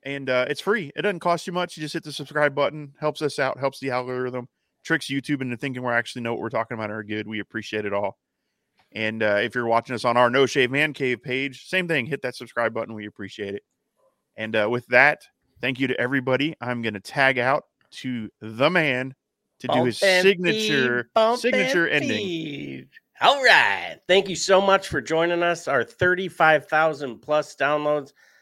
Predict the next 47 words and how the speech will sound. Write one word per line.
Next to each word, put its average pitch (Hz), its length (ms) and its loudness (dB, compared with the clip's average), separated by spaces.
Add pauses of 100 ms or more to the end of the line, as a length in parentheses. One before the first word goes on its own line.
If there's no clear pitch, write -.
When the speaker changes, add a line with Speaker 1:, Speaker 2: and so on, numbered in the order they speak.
(260)
Speaker 2:
Love 113 320 0
each 120 260 -6
and 127 100 -2
every 127 200 0
one 123 200 0
of 107 100 -6
'em. 98 180 -4 (120)
Can't 147 360 -4 (120)
get 127 240 -4
it 127 100 -6 (160)
enough 120 400 -2 (240)
out 123 240 -4
there. 117 320 -2 (140)
Thank 139 220 -6
you 113 80 -16
so 127 260 -4
much 123 400 -4 (380)
to 113 80 -18
the 107 80 -12
Fantasy 131 420 -4
Sports 123 400 -8
Corp, 127 260 -6 (300)
to 151 100 2
Mission 180 340 4
twenty-two 185 680 2
for 135 160 -6
the 123 100 -8
great 135 260 0
shirts. - 440 -4 (420)
They 147 140 4
aren't 165 220 2
the 135 100 0
organ-, 135 460 2
only 151 340 0
organization 127 720 -2
out 123 160 -2
there 120 140 0
helping 120 380 -4
veterans. 101 520 -6
So 104 320 -6 (380)
if - 120 -14
you 113 120 -10
feel 175 240 -2
that 175 180 -4
you 190 80 -4
can 160 160 -6
help 196 320 2